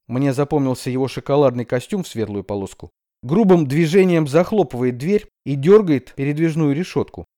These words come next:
а другой нажимает на кнопку. Старая скрипучая машина медленно трогается. И, так как пословица гласит: "Добра ищи, а худо само придет", эти лихие удальцы подступают ко мне с двух сторон, чтобы доказать, что пословицы не лгут.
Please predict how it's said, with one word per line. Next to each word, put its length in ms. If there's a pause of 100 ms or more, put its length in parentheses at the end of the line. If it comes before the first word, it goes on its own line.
а 120
другой 400
нажимает 560
на 80
кнопку. 500 (540)
Старая 420
скрипучая 540
машина 400
медленно 480
трогается. 640 (240)
И, 240 (120)
так 240
как 260
пословица 540
гласит: 580
"Добра 500
ищи, 440
а 120
худо 300
само 320
придет", 440 (260)
эти 220
лихие 380
удальцы 520
подступают 720
ко 120
мне 160
с 60
двух 200
сторон, 400 (200)
чтобы 300
доказать, 480
что 180
пословицы 640
не 120
лгут. 400